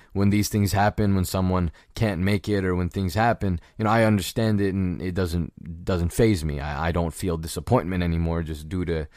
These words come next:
how my brain is wired and how I take in everything in life. Uh, however,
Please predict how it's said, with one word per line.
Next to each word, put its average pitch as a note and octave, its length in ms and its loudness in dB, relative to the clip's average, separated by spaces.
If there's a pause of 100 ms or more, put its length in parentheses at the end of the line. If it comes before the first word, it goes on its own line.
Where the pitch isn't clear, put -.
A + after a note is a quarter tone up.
(160)
how F#2 220 2
my F2 220 2
brain E2+ 340 -2
is D#2+ 100 -8
wired G2 380 2
and F2 100 -2
how F2 200 0
I E2 260 -2 (600)
take G2 320 -4
in F2 140 -2
everything F#2+ 540 -2
in D2 120 -10
life. B1 300 -14 (1300)
Uh, E2+ 380 0 (400)
however, G#2+ 580 2